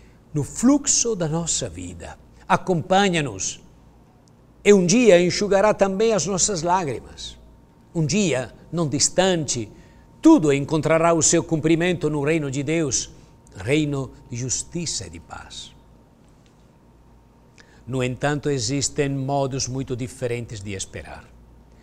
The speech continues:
Se o tempo não foi preenchido por um presente dotado de sentido, a espera corre o risco de se tornar insuportável.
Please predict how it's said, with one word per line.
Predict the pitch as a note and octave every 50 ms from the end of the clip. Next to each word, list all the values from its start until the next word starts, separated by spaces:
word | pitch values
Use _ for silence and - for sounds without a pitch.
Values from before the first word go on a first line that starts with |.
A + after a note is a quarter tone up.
| - - - - -
Se | - - - C4+
o | C4 A#3
tempo | D3+ - D#3 C3+ C3 A2+ C#3+
não | C#3 C#3+ C3+
foi | - - D3 C#3+ C#3
preenchido | C#3 - - - - - - D3 C#3+ C#3+ C#3 C#3 B2 - - F#3 F#3+ F3 C#3 G#2 F#2+ E2+ - - - - - - - -
por | - C3+ C#3 C#3
um | D3 C#3+ C3
presente | - - D3 C#3 C3+ A#2+ A2 D#3 F3 F#3 E3+ C#3 - - C3
dotado | A2+ C3 A#2+ - - D3+ D3+ D3 C#3 B2 B2+ A#2
de | G#2 A2
sentido, | G#2 - - A#2 A2+ A2+ G2 - - A3+ A#3 D#3+ B2+ - - - - - - - - - -
a | - C4+
espera | - - - - - A2+ A2+ C3 E3+ E3
corre | - - - E3 F3 F3+ A3+
o | A#3+ G3+
risco | C#3+ B2+ A#2 - - - A3+
de | A3 D3+
se | A#2+ - E3+ D3+
tornar | - F#3 E3 D3 C#3 D3+ F3+
insuportável. | F#3+ D3+ - A3 G3 - A#3+ - - - C#4 C4+ A3+ - - E3 -